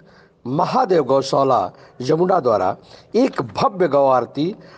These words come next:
और सामाजिक कार्यक्रम का आयोजन किया गया। इस अवसर पर राष्ट्रीय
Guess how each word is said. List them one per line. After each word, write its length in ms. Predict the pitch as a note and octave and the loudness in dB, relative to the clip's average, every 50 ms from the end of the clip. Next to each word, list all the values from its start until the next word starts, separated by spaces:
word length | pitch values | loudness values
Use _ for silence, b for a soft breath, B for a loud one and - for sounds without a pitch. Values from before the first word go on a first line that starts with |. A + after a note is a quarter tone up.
| B - | B 0
और 220 | D3+ D3+ C#3+ B2+ | 0 0 0 -2
सामाजिक 680 | - - - E3+ D#3+ D3+ D3 C#3+ C#3 B2+ B2 C3+ C3 - - | -4 -6 -2 -2 0 0 0 0 -2 -2 -4 -8 -8 -6 -4
कार्यक्रम 460 | - B2 A#2+ A#2+ A#2+ - D#3 D#3 D3 C3+ | -2 0 0 -2 0 0 0 0 0 -2
का 260 | - G#2 F#2 F2+ - b b b b b b | -2 -2 -2 -2 -4 b b b b b b
आयोजन 580 | D#3 D3 D3 C#3+ B2+ A#2+ A#2 G#2+ A#2+ A2 A#2+ - - - - _ - | 0 2 2 2 2 2 2 0 -2 -2 -2 -8 -14 -20 -20 _ -8
किया 220 | - F3+ E3 A#2 F#2 | -2 0 0 0 -2
गया। 240 | E2 D#2+ D#2+ - - - _ _ _ _ _ | -6 -12 -18 -20 -20 -20 _ _ _ _ _
इस 240 | A#3+ C#4 C4 - - | -2 -2 0 2 2
अवसर 320 | B3 A#3+ A#3+ A#3+ - B3+ | 2 2 2 2 0 -2
पर 240 | A#3+ - C4 C4 D4 C#4+ - - - - - - - _ B B B B B B B B B B B - E3+ | 0 0 0 0 -2 -4 -10 -20 -20 -20 -20 -20 -20 _ B B B B B B B B B B B -4 -2
राष्ट्रीय 800 | F3 F#3 G3 G3+ G3 F3+ - - - G3 B3 B3 C4 C#4 D#4+ | 0 2 2 0 0 -2 -6 -8 -4 -4 -2 0 0 -2 -4